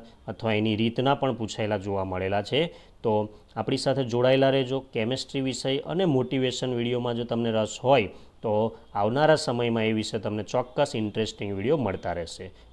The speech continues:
મળીશું વિદ્યાર્થીઓ, ત્યાં સુધી આ વીડિયો તમારા અન્ય ફ્રેન્ડ્સને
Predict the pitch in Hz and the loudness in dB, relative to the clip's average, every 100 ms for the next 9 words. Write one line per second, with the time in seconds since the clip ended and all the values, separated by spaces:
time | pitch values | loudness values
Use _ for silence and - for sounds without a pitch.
0 | - 123 139 156 147 156 151 160 160 170 | -4 -2 0 0 2 2 2 2 0 0
1 | - - 123 123 139 127 123 120 123 120 | -6 -8 -4 -2 0 2 2 2 0 -2
2 | 101 110 127 139 - - - 151 170 165 | 0 2 2 2 -2 -10 -2 2 2 2
3 | 120 110 - 117 110 | 0 0 -2 -4 -2